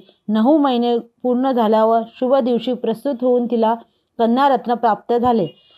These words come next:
प्रसूतीनंतर दहा दिवसांनी ती स्त्री कन्येला घेऊन श्री गुरूंच्या दर्शनास आली. तिने भक्तिभावाने त्या बालिकेस श्री गुरूंच्या पायावर ठेवले आणि अनन्य भावाने श्री गुरूंना नमस्कार केला.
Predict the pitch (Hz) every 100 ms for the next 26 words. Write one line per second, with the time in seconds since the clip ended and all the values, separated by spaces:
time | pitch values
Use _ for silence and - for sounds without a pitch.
0 | _ _ _ 220 220 285 285 294 254 240
1 | 247 214 240 254 240 247 233 233 269 277
2 | - 240 240 208 233 269 277 226 226 233
3 | 233 _ - 285 254 247 247 226 208 214
4 | 247 247 233 202 190 262 262 220 - 269
5 | 254 247 247 240 254 226 202 214 233 254
6 | - - - 269 240 240 233 254 233 208
7 | 226 240 247 240 220 214 214 233 233 _
8 | _ 226 269 285 285 247 220 226 233 233
9 | 269 247 233 233 233 202 196 - 247 254
10 | 240 180